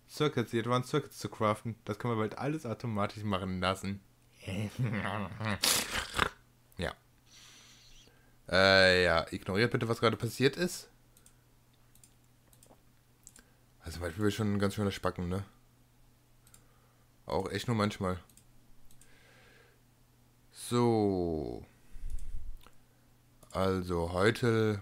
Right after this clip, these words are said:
bin ich mal ganz schön hier schon am Plan. Ich lade heute noch eine Folge. Alter, ey, jetzt im Ernst. Ich hab, also generell, ihr habt ja schon mitbekommen, mein Kanal ist momentan schön am Aufblühen.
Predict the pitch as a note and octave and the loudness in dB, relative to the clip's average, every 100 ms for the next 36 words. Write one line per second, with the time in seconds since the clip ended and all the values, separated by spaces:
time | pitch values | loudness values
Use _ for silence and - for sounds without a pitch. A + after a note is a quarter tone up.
0 | - G2+ G#2 G2 G2 F#2+ F#2+ F2+ G2 F2+ | -4 -4 0 0 0 -2 -4 -2 -4 -4
1 | F#2+ D#2 - F#2 G2 C3+ C#3+ G#2 F#2+ F#2+ | -4 -6 -6 -4 0 0 0 -4 -2 -2
2 | F#2 F#2+ A#2+ A#2+ G#2 - - - _ _ | -2 -2 0 0 -4 -8 -20 -20 _ _
3 | - - - - - E2+ F2 - F2+ C#2+ | -20 -20 -20 -20 -8 -2 2 2 0 -2
4 | - - - - - E2 E2 D#2+ - - | -2 -2 -2 -4 -4 -2 0 -4 -6 -8
5 | - - E2+ - - F2 - G2 G2+ E2+ | -8 -8 -10 -10 -12 -14 -8 -4 -4 -6
6 | - - - - - - - - - _ | -8 -8 -8 -12 -16 -20 -20 -20 -20 _
7 | - - - _ - - - - - - | -20 -20 -20 _ -20 -20 -8 -4 -4 -6
8 | - - - - - - - - - A2 | -10 -20 -20 -20 -20 -20 -20 -16 0 0
9 | A#2 B2 A2+ A#2+ B2+ G2 - - A2 - | 6 6 8 10 10 8 2 -2 0 8
10 | A2 A2 A#2 A2+ A#2+ A#2+ C#3+ B2 A2+ A2+ | 8 8 2 0 0 4 6 8 6 4
11 | G#2 A2+ G#2+ G#2+ A2+ G#2+ A2 G#2+ - B2+ | 6 6 6 2 2 2 2 0 2 2
12 | G2 A#2+ D3 F#2 G#2 E3 | 6 4 4 2 0 0